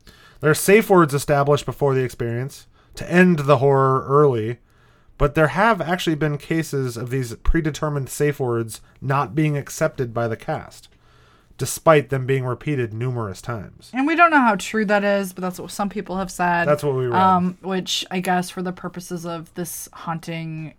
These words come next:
Speaker 2: tale, make it even more scary.
Speaker 1: It does. It does. I
Speaker 2: Mm-hmm.
Speaker 1: mean, like,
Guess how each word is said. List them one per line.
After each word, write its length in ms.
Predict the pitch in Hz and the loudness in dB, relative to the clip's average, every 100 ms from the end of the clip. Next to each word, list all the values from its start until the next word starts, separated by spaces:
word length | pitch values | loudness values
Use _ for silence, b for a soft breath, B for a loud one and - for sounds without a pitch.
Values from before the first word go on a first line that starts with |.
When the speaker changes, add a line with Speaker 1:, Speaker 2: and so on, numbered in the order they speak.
| - | -18
Speaker 2:
tale, 680 | - - 180 160 151 156 185 b b b - | -14 -8 -6 -4 -4 -6 -10 b b b -14
make 180 | 160 | -12
it 100 | 165 | -12
even 280 | - 160 156 | -12 -12 -12
more 180 | 151 147 | -12 -12
scary. 640 | - - - 220 - 180 _ | -16 -16 -14 -14 -16 -20 _
Speaker 1:
It 100 | 143 | 2
does. 380 | 196 220 - - | 4 4 2 -10
It 80 | 135 | 2
does. 240 | 196 170 | 4 4
I 40 | - | 2
Speaker 2:
Mm-hmm. 40 | |
Speaker 1:
mean, 160 | 147 139 | -2 -2
like, 260 | 139 123 | -4 -4